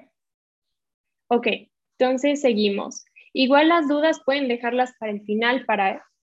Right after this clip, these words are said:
em, ir avanzando porque sinceramente es un tema <laughs> muy extenso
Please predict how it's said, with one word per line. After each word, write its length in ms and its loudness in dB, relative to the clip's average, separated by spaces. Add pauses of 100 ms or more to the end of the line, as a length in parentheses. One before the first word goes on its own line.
em, 540 0
ir 160 2
avanzando 560 -2
porque 220 -8
sinceramente 640 -2
es 140 -6
un 160 -8
tema 200 -4
<laughs> 100 -14
muy 260 4
extenso 580 -4